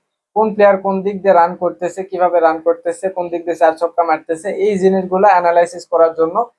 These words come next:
এই গ্রাফিক্সের ইউজ করা হয়। এই গ্রাফিক্সের কালার আসলে কি থাকে? কালারটা থাকে একদম সবুজ, কারণ মাঠ সবুজ হয়ে থাকে। কিন্তু এবারের বিপিএল যারা আপনারা দেখতেছেন, বিশেষ করে এই যে চট্টগ্রাম পর্বের ম্যাচগুলা, এই ম্যাচগুলাতে গ্রাফিক্সের ব্যবহার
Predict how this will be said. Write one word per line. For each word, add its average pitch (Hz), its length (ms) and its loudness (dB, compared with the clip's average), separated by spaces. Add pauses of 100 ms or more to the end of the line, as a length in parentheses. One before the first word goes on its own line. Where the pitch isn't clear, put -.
(240)
এই 190 140 0
গ্রাফিক্সের 190 500 0
ইউজ 180 220 -6
করা 160 260 2
হয়। 135 220 0 (520)
এই 214 180 2 (120)
গ্রাফিক্সের 214 800 0
কালার 208 280 2
আসলে 190 300 -2
কি 185 160 -6
থাকে? 147 260 -4
কালারটা 190 460 0
থাকে 180 280 -2
একদম 175 400 0
সবুজ, 185 360 -6 (100)
কারণ 185 220 -2
মাঠ 175 220 0
সবুজ 165 320 -4
হয়ে 156 200 0
থাকে। 131 200 -2
কিন্তু 175 320 -10
এবারের 170 420 0
বিপিএল 160 360 0
যারা 165 220 4
আপনারা 156 300 -2
দেখতেছেন, 151 540 -10
বিশেষ 165 320 -8
করে 170 260 2
এই 165 80 0
যে 160 120 0
চট্টগ্রাম 160 540 0
পর্বের 151 320 -2
ম্যাচগুলা, 131 460 -2 (520)
এই 190 100 2
ম্যাচগুলাতে 202 560 0
গ্রাফিক্সের 190 520 0
ব্যবহার 175 340 2